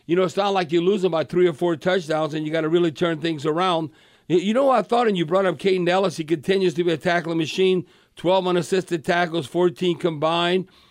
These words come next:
I thought Shy Tuttle uh, came in, had an active game, five total tackles. He had a sack, quarterback hurry, tackle for loss. Zach Bond, I thought Zach Bond, uh, flashed,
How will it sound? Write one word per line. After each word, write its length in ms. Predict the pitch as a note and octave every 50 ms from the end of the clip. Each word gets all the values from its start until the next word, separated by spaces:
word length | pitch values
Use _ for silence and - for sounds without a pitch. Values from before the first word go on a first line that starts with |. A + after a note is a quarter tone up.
| _ _ -
I 120 | - F3+
thought 260 | E3 G3+ G3 F#3 -
Shy 300 | - - A3 G3 G3 F#3+
Tuttle 600 | F3 - - G#3 G3 G#3+ G#3 F#3+ E3+ F3+ F#3+ F#3 _ _ _ _ _ _ _ _ -
uh, 180 | - D3+ D#3+ E3
came 240 | - F#3 F#3 F3+ F3+
in, 120 | F3+ F3
had 140 | F3+ F3 F3
an 100 | E3+ F3
active 340 | F3 F3 D#3+ - F3+ E3 D3+
game, 260 | D#3+ F3+ F#3 F3+ -
five 300 | - F3+ E3+ F3 F3 E3+
total 260 | - F#3+ F3+ F3+ F3
tackles. 380 | - - F3+ F3 F3 E3+ E3 D#3
He 60 | F3
had 100 | E3 D#3
a 60 | C#3
sack, 480 | - - - F#3 F3+ F3+ F3+ F3+ - _ _ _ _ _ _ _ _ _ _ -
quarterback 460 | - F3+ F3+ F3 E3+ F3 F3 E3+ C3
hurry, 380 | D3+ F3 E3+ F3 F3 F3 E3+
tackle 340 | D3+ - F3+ E3 E3 D#3+ D#3+
for 180 | C#3 - E3+ E3
loss. 260 | E3+ E3+ F3 E3 C#3+
Zach 320 | B2 F#3 G#3+ A#3+ A3+ E3+
Bond, 460 | C#3+ F3+ G3 A3 G#3 F3 C#3 A#2 - - - - _ _
I 100 | - D3 E3+
thought 280 | D#3 G#3 G3 F3+ C#3
Zach 280 | A2+ C#3 F#3+ G#3 G#3+ G3
Bond, 460 | D3+ C#3+ E3+ F#3 G3 G3+ G3 F3+ E3 D#3
uh, 160 | D#3 D3+ D3+
flashed, 640 | C3+ - - E3 D#3+ D#3+ E3 E3 E3 D3+ - - -